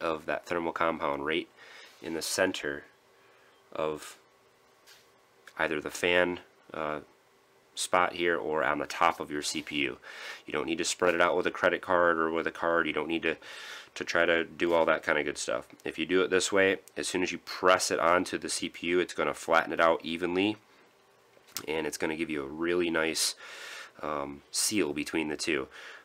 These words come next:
The job of the thermal compound is to make sure that there's no air gaps between the metal and the processor, so it gives you a complete heat transfer between the C P U and the fan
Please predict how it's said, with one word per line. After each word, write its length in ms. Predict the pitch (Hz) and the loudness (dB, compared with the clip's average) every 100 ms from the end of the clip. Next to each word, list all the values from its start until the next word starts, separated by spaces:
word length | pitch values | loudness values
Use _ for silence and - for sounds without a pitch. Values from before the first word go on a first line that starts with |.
| _ - | _ -8
The 80 | 78 | -4
job 400 | 78 90 101 117 | 4 6 6 4
of 60 | |
the 120 | 117 110 | 2 2
thermal 280 | 113 110 | 4 4
compound 520 | 104 98 92 87 80 78 | 6 6 6 4 2 2
is 100 | 76 | -2
to 80 | 82 | -2
make 200 | 82 80 | -2 0
sure 140 | 87 | -2
that 140 | 80 | -2
there's 220 | 78 76 76 | -4 -4 -2
no 160 | 76 - | -4 0
air 240 | 82 90 | 2 2
gaps 560 | 92 98 98 - - - | 4 2 2 0 -2 -2
between 380 | - 82 85 73 | -6 -6 -4 -4
the 60 | 71 | -6
metal 440 | 73 82 92 98 98 - | 0 2 4 2 -4 -12
and 420 | - 76 78 80 - - | -4 -2 0 -2 -8 -10
the 80 | |
processor, 600 | 80 85 73 73 - 62 71 - | -2 0 0 -2 -8 -8 -10 -10
so 200 | - 71 | -6 -6
it 100 | 67 | -6
gives 180 | 78 | -8
you 100 | 76 | -6
a 60 | 69 | -6
complete 440 | - 71 - 101 | -8 -10 -4 -4
heat 180 | 101 98 | -4 -4
transfer 580 | - 90 85 - - 85 | 0 2 0 0 0 -2
between 360 | 78 - 78 73 | -2 -6 -6 -4
the 60 | |
C 200 | 69 95 | -2 -2
P 180 | 101 - | -2 -2
U 280 | 85 82 82 - - - - | 0 0 -2 -10 -16 -16 -12
and 400 | - 80 82 82 - | -4 0 0 -2 -6
the 80 | - | -6
fan 400 | - 80 69 | -2 -2 -2